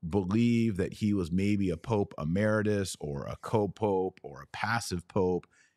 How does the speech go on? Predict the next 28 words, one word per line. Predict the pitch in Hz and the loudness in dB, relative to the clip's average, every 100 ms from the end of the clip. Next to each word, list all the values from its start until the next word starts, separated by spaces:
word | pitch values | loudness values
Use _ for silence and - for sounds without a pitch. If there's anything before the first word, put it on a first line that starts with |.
| _ | _
and | 69 | -4
that | 69 58 | -4 -6
Francis | - 95 90 87 | 0 2 2 -2
was | 69 71 67 | -2 -2 -2
an | 58 - | -4 0
active. | 113 110 107 - | 0 2 -2 -4
E-, | 123 147 - | -2 -2 0
even | 165 214 220 165 | 0 2 2 0
those | 165 220 185 | 0 0 -2
things | 196 190 151 | -2 0 0
are | 135 - - _ _ _ _ _ _ _ _ - | -2 -6 -20 _ _ _ _ _ _ _ _ 2
confusing | 160 147 160 185 156 147 | 2 4 4 4 2 0
and | 127 | 2
cause | 160 135 123 | 4 2 2
problems, | - 156 165 117 95 92 | 0 2 2 2 0 0
but | 92 110 - - _ _ | 2 0 0 -10 _ _
ultimately, | - 185 214 202 151 123 120 120 117 | 2 4 2 0 0 2 2 2 0
was | 104 123 107 | 2 2 4
there | 117 113 - | 2 2 2
an | 117 | 2
intent | 107 104 - 147 156 - | 4 2 2 2 2 0
to | - | -4
commit | - 104 101 104 | 2 4 4 4
a | |
crime | 80 - - 120 107 69 67 73 _ _ _ _ _ _ _ - | 0 -4 0 2 2 0 -2 -8 _ _ _ _ _ _ _ 2
in | 92 | 4
Bergoglio's | 80 82 90 92 92 90 82 | 4 4 4 4 4 2 0
heart | 69 69 - | -2 -2 -4